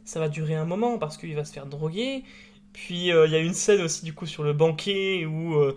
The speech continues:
quelqu'un va lui taper, euh, oh, je, « What's happening ? » Paf ! On lui tape dessus, il va être encore plus, euh, enivré, et il va, euh, vraiment être manipulé pour, du coup, servir de, euh, procréateur, pour cette fille qui s'appelle Maya.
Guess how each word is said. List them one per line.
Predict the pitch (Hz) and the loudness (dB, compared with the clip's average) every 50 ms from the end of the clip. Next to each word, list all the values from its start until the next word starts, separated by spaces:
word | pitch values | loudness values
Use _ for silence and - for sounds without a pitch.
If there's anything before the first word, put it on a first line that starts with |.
| - - - | -6 -8 -2
quelqu'un | 165 160 156 202 196 | -2 0 2 2 0
va | 165 | 2
lui | 160 156 | 0 4
taper, | - 175 165 - - 214 214 208 190 | 6 6 6 8 8 8 10 10 8
euh, | 165 170 170 165 - - - - - - | 8 6 -2 -6 -10 -14 -18 -14 -8 6
oh, | - 214 233 | 6 6 8
je, « | 214 220 208 - - 208 - | 8 4 0 -2 -8 -2 4
What's | 254 269 262 - 196 | 4 6 6 6 4
happening ? » | 254 269 - 302 262 247 240 240 220 180 - - - - - - - - - | 4 4 6 4 4 4 4 2 2 0 -2 -8 -18 -20 -20 -14 -6 -2 4
Paf ! | 220 - 180 160 - - - - - - - - - - - | 8 8 8 8 6 -2 -4 -8 -10 -16 -20 -20 -20 -10 -4
On | 170 | -4
lui | 170 165 | -4 0
tape | - 196 196 165 | 2 0 0 2
dessus, | 160 190 175 - - - 214 202 | 0 -4 -4 -4 -6 -4 -4 -2
il | 165 | 4
va | 160 160 | 4 4
être | 156 - | 4 2
encore | 170 156 - 170 - - | -2 -4 -4 -6 -6 -8
plus, | - 196 196 185 - - 170 | -10 -10 -10 -10 -10 -8 -2
euh, | 156 151 147 147 - - - - - - - - _ - _ _ _ - | 0 0 0 0 -4 -14 -20 -20 -20 -20 -20 -20 _ -20 _ _ _ -8
enivré, | 160 160 165 170 165 180 208 220 | -6 -4 -4 -4 0 2 2 2
et | 196 | 2
il | 165 156 143 | 2 0 2
va, | 156 | 2
euh, | 160 165 165 165 160 151 147 | 4 4 4 2 2 2 0
vraiment | 143 147 151 165 185 196 | 0 0 -2 -2 -2 -4
être | 196 160 - - 156 | -6 -6 -6 -4 -2
manipulé | 160 175 185 180 160 - - 170 165 196 233 262 269 262 - - _ _ _ _ _ _ - | -2 -2 -2 -2 -6 -8 -8 -2 4 4 4 4 4 0 -4 -12 _ _ _ _ _ _ -10
pour, | - 202 220 226 | -4 2 2 2
du | 185 156 160 | 2 2 -2
coup, | - - 208 214 214 | -6 -6 -4 -4 -4
servir | 202 - - 160 151 151 147 165 180 202 180 156 | -4 -4 -4 -4 -4 -4 -6 0 0 0 0 0
de, | 139 147 151 | -4 -4 -4
euh, | 156 160 165 165 151 143 143 139 135 | -4 -2 -2 -2 -2 -2 -2 -4 -6
procréateur, | - - - 190 175 - - - 170 160 151 151 - 180 208 247 269 247 175 156 151 - - - - - - _ _ _ _ - - | -8 0 0 0 0 0 -2 -6 -4 -4 -4 -2 0 2 4 6 4 4 2 0 -4 -4 -8 -20 -20 -20 -20 _ _ _ _ -20 -16
pour | - 165 - | -16 -14 -12
cette | - - 151 - | -8 -10 -8 -10
fille | - - 196 | -8 -12 -12
qui | - - | -12 -12
s'appelle | - 160 151 151 147 | -14 -10 -8 -6 -4
Maya. | 147 156 175 196 202 196 180 185 | -4 -4 -4 -2 -2 -4 -4 -6